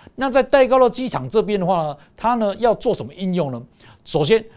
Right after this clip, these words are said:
它要做所谓的空测飞机调度，然后整合各地的不同的资讯来源，然后做一个整合的协同管理工具，然后来提供给这个机场的管理人员。我们大家都知道说，现在机场的这个调度呢，其实非常讲究效率，也就是说，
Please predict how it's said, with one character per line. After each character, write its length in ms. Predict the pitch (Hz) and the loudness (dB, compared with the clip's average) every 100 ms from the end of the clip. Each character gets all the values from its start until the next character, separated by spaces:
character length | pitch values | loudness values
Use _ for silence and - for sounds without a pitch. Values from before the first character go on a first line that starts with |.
| - | -12
它 120 | - 254 | -2 -2
要 80 | |
做 180 | 240 262 | 0 -2
所 180 | 180 175 | 0 -2
谓 80 | 202 | -2
的 140 | 214 | -2
空 400 | 160 - 247 247 | -4 -2 -2 -2
测 240 | - 247 180 | 0 2 2
飞 200 | 214 220 | 2 0
机 200 | 214 208 | -2 -4
调 240 | 220 170 | 0 0
度， 240 | 156 143 | -2 -8
然 100 | 123 | -6
后 80 | 220 - | -6 -6
整 260 | - 147 127 | -4 -2 -2
合 180 | 120 139 | -4 -6
各 320 | - 233 175 | 0 0 2
地 220 | 220 170 | -2 -6
的 200 | 139 123 - - - | -6 -10 -16 -20 -12
不 80 | 277 | -12
同 200 | 120 123 | -10 -10
的 80 | |
资 220 | 127 - 226 | -10 -8 -6
讯 180 | 226 | -6
来 140 | 147 143 | -4 -4
源， 180 | 131 107 | -6 -8
然 100 | 165 | -12
后 20 | |
做 200 | 165 214 | -2 0
一 40 | 175 | 0
个 120 | 160 | -6
整 260 | - 143 113 | -6 -6 -6
合 100 | 113 | -6
的 120 | 127 123 | -8 -10
协 220 | - 190 | -4 -2
同 120 | 180 | -2
管 140 | 165 | -4
理 80 | 139 | -6
工 180 | - 151 | -6 -6
具， 240 | 143 120 - _ _ | -6 -10 -12 _ _
然 80 | 127 | -8
后 60 | 160 | -6
来 100 | 139 | -6
提 240 | - 147 | -10 -4
供 200 | 185 180 | -4 -2
给 160 | 127 104 | -6 -8
这 140 | 143 | -8
个 80 | 123 | -8
机 220 | - 170 | -8 -10
场 120 | 104 | -10
的 80 | 95 | -12
管 240 | 95 101 | -12 -10
理 100 | 220 | -10
人 180 | 165 90 | -10 -12
员。 140 | 107 - _ _ _ - - | -14 -18 _ _ _ -18 -10
我 60 | |
们 100 | 180 | -2
大 80 | 226 | 2
家 80 | 233 | 2
都 120 | 240 | 0
知 140 | 202 | 0
道 140 | 233 202 | 2 2
说， 200 | 214 214 | 0 0
现 160 | 247 | -2
在 160 | 240 202 - _ | -4 -4 -12 _
机 180 | 247 247 | -6 -4
场 160 | 139 | -4
的 60 | 139 | -4
这 60 | 165 | -6
个 40 | |
调 220 | 165 220 175 | -2 0 0
度 100 | 180 | -2
呢， 80 | 151 | -6
其 100 | 196 | -8
实 60 | |
非 180 | 160 180 | -8 -6
常 160 | 156 127 | -6 -8
讲 220 | - 85 | -10 -10
究 100 | 139 | -10
效 300 | - - 123 | -10 -8 -8
率， 160 | 117 110 | -8 -12
也 60 | |
就 80 | 147 | -8
是 40 | |
说， 160 | 196 | -6